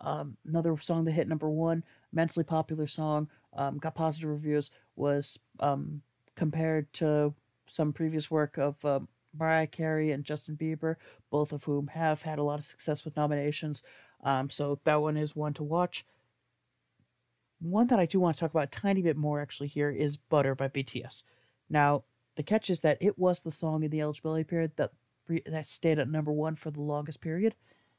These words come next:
The catch is that name a K-pop song that has received a nomination for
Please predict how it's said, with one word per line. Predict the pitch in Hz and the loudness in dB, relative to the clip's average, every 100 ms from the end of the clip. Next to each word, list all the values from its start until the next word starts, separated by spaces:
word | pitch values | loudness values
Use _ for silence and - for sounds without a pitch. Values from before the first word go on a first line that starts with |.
| _ | _
The | 151 | -4
catch | 226 277 240 | 0 2 2
is | 220 | 2
that | 175 156 - _ _ _ _ _ _ _ _ _ _ _ _ _ | 2 2 0 _ _ _ _ _ _ _ _ _ _ _ _ _
name | 190 254 | 4 6
a | |
K-pop | 233 214 220 208 - | 6 6 6 4 0
song | 156 151 | 0 0
that | 147 139 | -2 -4
has | 131 147 - - _ _ _ - | -6 -12 -12 -16 _ _ _ -4
received | 165 - 170 156 | -4 0 0 2
a | 156 | 2
nomination | 156 151 151 156 - 147 | 4 4 0 -2 -4 -8
for | - 147 143 | -2 0 0